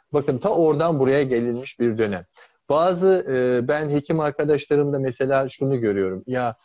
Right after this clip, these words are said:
hani, e, bunlar ot çöp tarzı şeyler, e, diye basit gören insanlar oluyor. E, şöyle söylüyorum ben de.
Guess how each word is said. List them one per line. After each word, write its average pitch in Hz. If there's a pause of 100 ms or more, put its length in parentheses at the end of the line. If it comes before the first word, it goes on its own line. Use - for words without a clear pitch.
(320)
hani, 123
e, 110
bunlar 143
ot 143
çöp -
tarzı 117
şeyler, 117
e, 107
diye 123
basit -
gören 110
insanlar 117
oluyor. 98 (520)
E, 117
şöyle 170
söylüyorum 98
ben 101
de. 196